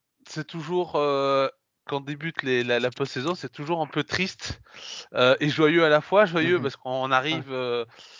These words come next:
Speaker 1: euh, à la fin d'une riche saison et on va savoir qui va l'emporter, euh,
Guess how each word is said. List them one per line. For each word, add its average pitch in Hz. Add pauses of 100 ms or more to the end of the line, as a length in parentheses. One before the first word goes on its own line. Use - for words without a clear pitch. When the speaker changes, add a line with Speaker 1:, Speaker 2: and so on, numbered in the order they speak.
(180)
Speaker 1:
euh, 110
à 123
la 131
fin 160
d'une 131
riche 143
saison 156
et 143
on 117
va 120
savoir 139 (100)
qui 151
va 131
l'emporter, 135
euh, 107